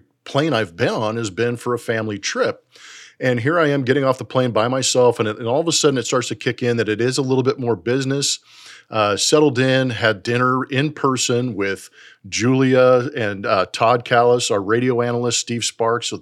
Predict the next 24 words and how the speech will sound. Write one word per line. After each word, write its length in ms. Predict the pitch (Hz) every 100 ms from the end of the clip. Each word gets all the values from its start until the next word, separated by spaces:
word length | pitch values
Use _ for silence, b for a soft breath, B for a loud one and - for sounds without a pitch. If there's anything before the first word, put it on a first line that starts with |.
| -
that, 160 | 117
it 60 | 143
was 180 | 160 151
a, 60 |
it 200 | 127 147
was, 280 | 151 135 -
it 80 | -
was, 220 | 139 123
we 160 | - 131
were 200 | 196 170
all 220 | 123 156
talking 440 | 156 139 131 117 101
at 80 |
the 80 | -
same 260 | - 120 110
time 260 | 113 104
for 100 | 92
about 260 | 95 92 -
two 180 | - 107
hours 200 | 92 92
<laughs> 20 |
straight, 480 | - - 160 127 -
which 160 | 117
was 100 | 117